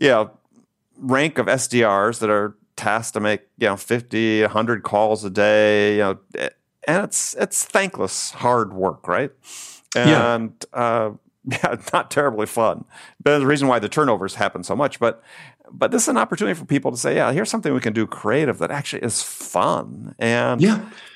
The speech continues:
Speaker 2: It's
Speaker 1: that,
Speaker 2: fun,
Speaker 1: that re-,
Speaker 2: and I'll
Speaker 1: that
Speaker 2: tell you
Speaker 1: resonates with the receiver as well as the giver.
Speaker 2: Yeah, and I was gonna tell you, here's the effect. Of course, it's fun to do. I mean, I, I've, I've, for all, uh, throughout my career, I've been, I've been the guy sending cartoons, <laughs> you know, and going,
Speaker 1: Yeah. <laughs>
Speaker 2: "Can't wait till they get it," you know,
Speaker 1: Yeah.
Speaker 2: and,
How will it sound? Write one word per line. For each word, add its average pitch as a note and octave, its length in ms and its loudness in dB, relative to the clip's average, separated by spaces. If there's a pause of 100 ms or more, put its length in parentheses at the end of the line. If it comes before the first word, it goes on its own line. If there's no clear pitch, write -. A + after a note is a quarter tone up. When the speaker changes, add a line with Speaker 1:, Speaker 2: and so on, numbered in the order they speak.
(280)
Speaker 2:
It's D#3+ 180 2
Speaker 1:
that, E3 160 6
Speaker 2:
fun, A3 300 4
Speaker 1:
that - 20 6
re-, - 60 4
Speaker 2:
and D#3+ 80 4
I'll D#3 60 4
Speaker 1:
that C#3 80 4
Speaker 2:
tell B3+ 120 4
you D#4+ 140 4
Speaker 1:
resonates D#3+ 540 2
with D3 200 -4
the C#3+ 100 4
receiver C#3 520 2
as A#2+ 120 0
well C3+ 260 4
as A#2+ 160 -4
the B2 80 0
giver. A2 380 -2 (420)
Speaker 2:
Yeah, G3 140 6
and E3 80 4
I F3 40 6
was E3+ 100 4
gonna F#3 160 6
tell G3+ 180 4
you, C3+ 120 2
here's G3 260 4
the F#3 100 6
effect. - 420 0 (240)
Of - 120 0
course, A3+ 200 4
it's D3 120 2
fun E3+ 260 4
to C3+ 80 2
do. D3+ 240 4
I A#2 40 4
mean, B2+ 100 4
I, D3 220 2
I've, - 420 -6 (140)
I've, D3 340 -2
for D#3 160 4
all, D#3 320 4
uh, E3 120 0
throughout E3 300 2
my C#3+ 140 2
career, F3 320 4
I've B2+ 80 0
been, D3+ 160 2
I've D3+ 160 2
been E3 100 6
the D#3 60 6
guy C#3+ 180 4
sending D3+ 300 2
cartoons, C3+ 680 2
<laughs> - 0 -
you F#3+ 40 6
know, E3 180 2
and F#3+ 160 4
going, F3+ 160 6 (320)
Speaker 1:
Yeah. G#2+ 100 0
<laughs> - 40 -4
Speaker 2:
"Can't F3+ 160 6
wait F#3+ 160 4
till F3+ 80 4
they C#3+ 100 6
get D3+ 240 4
it," - 160 2
you C3+ 60 6
know, D3 100 4
Speaker 1:
Yeah. D#3 260 4 (200)
Speaker 2:
and, C#3+ 160 2